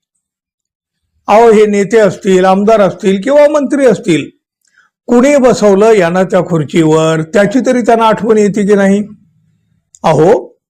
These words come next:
ज्यांनी त्यांना ही खुर्ची दिली, सत्ता दिली, सगळं काही दिलं, त्यांनाच,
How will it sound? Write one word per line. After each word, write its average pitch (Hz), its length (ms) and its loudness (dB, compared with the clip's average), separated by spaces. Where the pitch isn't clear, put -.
ज्यांनी 240 800 -2
त्यांना 226 600 2
ही 214 200 -4
खुर्ची 214 340 -4
दिली, 233 320 -2
सत्ता 202 360 0
दिली, 233 300 0
सगळं 220 320 2
काही 240 220 2
दिलं, 226 600 2
त्यांनाच, 208 640 -2